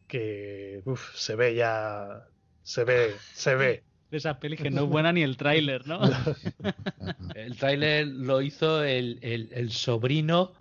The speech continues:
Speaker 2: Sí.
Speaker 1: <laughs>
Speaker 4: El
Speaker 1: Sí.
Speaker 4: beca-, el sobrino del becario, ¿eh?
Speaker 1: Que
Speaker 3: Si tú
Speaker 1: venía de
Speaker 3: ves
Speaker 1: hacer unos vídeos de boda y dijo,
Speaker 4: Sí.
Speaker 1: "Pues mira, tengo la cámara caliente, tengo el tráiler
Speaker 4: Mm.
Speaker 1: también".
Speaker 4: Sí, sí,
Speaker 3: Si
Speaker 4: sí.
Speaker 3: tú, si tú ves
Speaker 4: En
Speaker 3: esa
Speaker 4: Movie, en
Speaker 3: película,
Speaker 4: Movie Maker.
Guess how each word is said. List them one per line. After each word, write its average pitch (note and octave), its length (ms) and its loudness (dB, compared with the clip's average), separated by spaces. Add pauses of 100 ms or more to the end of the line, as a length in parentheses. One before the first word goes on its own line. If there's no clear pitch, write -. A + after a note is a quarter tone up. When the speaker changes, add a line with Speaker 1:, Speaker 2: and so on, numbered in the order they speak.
(200)
Speaker 2:
Sí. C#3+ 520 0
Speaker 1:
<laughs> - 120 6
Speaker 4:
El D3 180 4
Speaker 1:
Sí. - 0 -
Speaker 4:
beca-, B2+ 440 2
el D#3 160 2
sobrino D#3 420 -2
del F#3 180 2
becario, A#2 560 0
¿eh? G3+ 180 -8 (380)
Speaker 1:
Que C#3+ 100 -2
Speaker 3:
Si C#3 60 2
tú D3 180 4
Speaker 1:
venía D#3 60 6
de D#3 80 8
Speaker 3:
ves - 20 4
Speaker 1:
hacer E3+ 240 -2
unos D#3 260 0
vídeos D3 300 -2
de C#3 80 -2
boda D#3+ 480 0
y B2 260 -10
dijo, B2 280 -6
Speaker 4:
Sí. - 20 -6
Speaker 1:
"Pues A#2+ 160 -2
mira, A2+ 360 -4
tengo B2 280 -6
la B2+ 120 -2
cámara B2+ 280 0
caliente, C#3 540 -4 (180)
tengo B2 200 -6
el A2 60 -8
tráiler A2 320 -8
Speaker 4:
Mm. - 20 -14
Speaker 1:
también". G#2+ 320 -16
Speaker 4:
Sí, G#2+ 260 -4
sí, G#2+ 180 -10
Speaker 3:
Si C3+ 200 -2
Speaker 4:
sí. - 0 -
Speaker 3:
tú, F3 360 2
si C3 260 -4
tú F#3 340 4 (160)
ves C3 280 0
Speaker 4:
En - 20 -4
Speaker 3:
esa B2+ 80 -2
Speaker 4:
Movie, E3 240 0
en C#3+ 220 -4
Speaker 3:
película, D3+ 100 -2
Speaker 4:
Movie D#3+ 220 -4
Maker. B2 460 -10